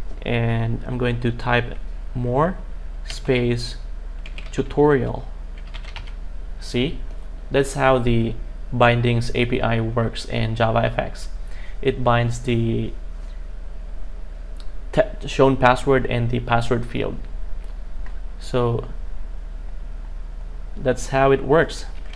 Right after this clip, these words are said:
We can type, we can see the password, entered password in real time.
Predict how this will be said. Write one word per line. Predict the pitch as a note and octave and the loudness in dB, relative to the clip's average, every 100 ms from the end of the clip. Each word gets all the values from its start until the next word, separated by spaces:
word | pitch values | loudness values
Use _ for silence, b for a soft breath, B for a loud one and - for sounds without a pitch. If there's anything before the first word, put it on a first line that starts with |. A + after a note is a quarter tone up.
| - - - - - - - - - - - - - | -8 -8 -8 -6 -8 -8 -8 -8 -8 -8 -8 -8 -4
We | C3 | -4
can | B2 A#2+ | -2 -4
type, | - C3 B2 - - - - - - - - - - - - - - - | -2 0 -2 -4 -8 -8 -8 -8 -8 -8 -6 -8 -8 -8 -8 -8 -8 -2
we | C3 | 4
can | C3 | 4
see | B2+ C#3+ C3+ | 4 4 4
the | C#3 | 4
password, | - B2+ - C3 B2+ - | 2 2 2 0 0 0
entered | C3 C3 A#2+ | 2 2 2
password | B2+ B2 B2+ | 0 2 2
in | A#2+ A#2+ | 2 2
real | B2 A#2 | 2 2
time. | - A#2+ A#2 | -2 -6 -4